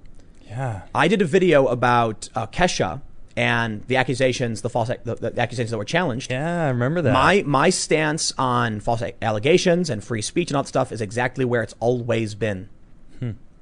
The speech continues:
Speaker 2: I've always been a moderate, you know, as-, aside from when I was younger, but I mean, like, in my, my more recent career, a moderate left-leaning liberal,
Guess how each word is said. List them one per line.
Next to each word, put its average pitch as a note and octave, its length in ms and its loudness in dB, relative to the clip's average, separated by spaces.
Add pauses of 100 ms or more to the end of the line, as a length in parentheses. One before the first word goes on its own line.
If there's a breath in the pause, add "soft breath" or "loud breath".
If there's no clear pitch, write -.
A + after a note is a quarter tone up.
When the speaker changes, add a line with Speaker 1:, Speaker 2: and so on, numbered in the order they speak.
Speaker 2:
I've A2 200 0
always C3 360 4
been B2+ 200 2
a A#2+ 100 0
moderate, A2+ 580 0
you C3+ 100 -2
know, A2+ 320 -2
as-, A2 120 -8
aside C#3+ 280 2
from C#3 80 -4
when C#3 80 0
I A#2+ 40 0
was A2+ 60 -2
younger, B2+ 160 0
but A#2 120 -2
I - 20 -2
mean, A#2+ 120 -2
like, A2+ 180 -6
in C3 80 -2
my, A2+ 280 0
my A2 200 -4
more A2 180 -2
recent A2 240 -4
career, C3 400 0 (320 soft breath)
a C3 100 2
moderate A#2 460 0
left-leaning A#2+ 480 -4
liberal, A#2+ 400 0